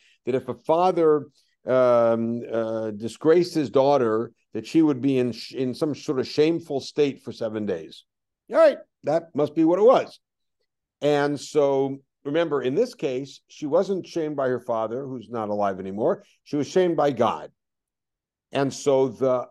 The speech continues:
assumption here is, "Kal vachomer l'shchina bar sayom," which means, look at the pasuk. What is Hashem saying to Moshe? Saying, Hashem's saying, "Look,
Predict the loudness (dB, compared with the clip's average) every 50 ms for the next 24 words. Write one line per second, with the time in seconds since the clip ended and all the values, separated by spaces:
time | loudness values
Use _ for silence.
0 | -8 -10 -8 -2 0 0 0 0 -2 -8 -8 -6 -6 -4 -4 -4 -6 -8 -8 -8
1 | -6 -4 -4 -4 -4 -2 -2 -2 -2 -2 -4 -6 -6 -8 -8 -12 -10 -8 -6 -6
2 | -6 -4 -2 -4 -4 -4 -6 -6 -6 -6 -4 -4 -6 -6 -8 -10 _ _ _ _
3 | _ _ _ _ _ -16 -16 -12 -6 -2 0 0 0 0 -2 -4 -10 _ _ _
4 | _ _ _ _ _ _ _ -4 2 4 4 4 4 0 0 0 -2 -2 -2 -4
5 | -8 -8 -8 -8 -8 -8 -8 -10 -12 _ _ _ _ _ _ _ _ 0 4 4
6 | 4 6 4 2 2 2 0 0 0 0 0 0 0 0 0 -2 -2 -2 -4 -4
7 | -4 -6 -10 -10 -10 -8 -6 -6 -6 -6 -8 -12 -14 -16 -16 -18 _ -18 -12 -12
8 | -10 -8 -4 -2 -2 -2 -2 -2 -4 -4 -4 -6